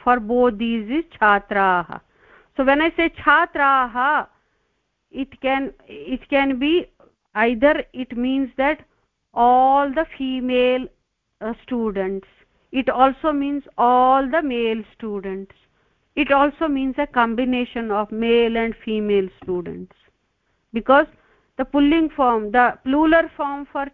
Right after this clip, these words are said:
chhatra is also chhatraah, and for the, uh, the plural form for the, uh, feminine word chhatra is also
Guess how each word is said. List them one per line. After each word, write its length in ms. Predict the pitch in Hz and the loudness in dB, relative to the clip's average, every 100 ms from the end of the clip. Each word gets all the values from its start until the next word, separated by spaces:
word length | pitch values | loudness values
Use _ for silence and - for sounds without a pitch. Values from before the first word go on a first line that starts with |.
| _ | _
chhatra 460 | 233 226 240 262 | -6 -6 -6 -8
is 60 | 254 | -6
also 360 | 247 247 - 262 - | -6 -6 -8 -10 -4
chhatraah, 760 | 220 214 226 226 247 294 320 277 _ _ _ _ - | -2 -2 0 2 4 2 -2 -6 _ _ _ _ -4
and 340 | 233 247 262 | -2 -2 -4
for 180 | - 247 | -2 -2
the, 420 | 247 247 247 240 - | -2 -2 -2 -4 -8
uh, 540 | - 202 208 214 202 202 | -10 -4 -2 -2 -4 -6
the 100 | 214 | -6
plural 540 | - 254 285 311 302 - | 0 2 4 4 2 -2
form 360 | 262 247 254 233 - | -6 -6 -8 -14 -8
for 180 | 226 | -6
the, 340 | 226 214 233 220 _ _ _ _ _ - | -6 -4 -6 -6 _ _ _ _ _ -8
uh, 360 | 220 220 220 208 - | -2 0 0 -2 -4
feminine 600 | 240 247 269 277 277 262 | -2 0 2 2 0 0
word 240 | 247 247 254 - | 0 -2 -4 -2
chhatra 640 | 220 220 220 240 262 254 240 | 2 2 0 2 4 2 -4
is 80 | 226 | -8
also 400 | 214 208 - | -8 -8 -12